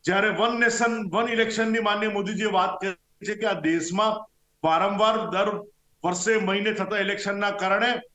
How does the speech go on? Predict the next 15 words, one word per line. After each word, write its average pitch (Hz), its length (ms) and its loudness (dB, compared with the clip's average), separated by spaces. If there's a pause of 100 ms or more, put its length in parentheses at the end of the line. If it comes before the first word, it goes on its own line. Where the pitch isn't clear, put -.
(140)
અસંખ્ય 233 420 0
કલાકો 220 460 2
વેડફાય 208 380 0
છે, 196 260 -2 (360)
એ 202 120 -2
ન 226 300 2
થવા 208 320 2
જોઈએ. 170 420 0 (320)
વન 214 200 0
નેશન 208 380 -2
વન 190 140 0
ઇલેક્શનની 208 440 -2
વાત 202 300 2
કરી 214 220 -2
છે, 240 140 0